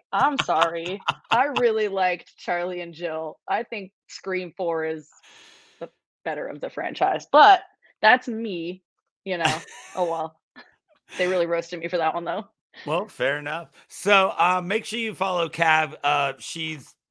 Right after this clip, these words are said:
Speaker 2: she's, when, when she does post stuff, it's great. You're also a big festival goer, right?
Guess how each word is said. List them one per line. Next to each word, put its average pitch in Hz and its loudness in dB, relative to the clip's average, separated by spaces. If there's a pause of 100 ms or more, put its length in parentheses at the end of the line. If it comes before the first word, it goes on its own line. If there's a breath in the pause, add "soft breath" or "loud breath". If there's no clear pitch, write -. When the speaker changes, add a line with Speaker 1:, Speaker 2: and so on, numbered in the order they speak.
(100)
Speaker 2:
she's, 156 -10 (160)
when, 175 0
when 190 -2
she 170 -10
does 185 0
post 175 -2
stuff, 170 -4
it's 147 -14
great. 175 0
You're 202 2
also 196 0
a 185 0
big 160 -2 (160)
festival 151 -4
goer, 104 -2
right? 123 0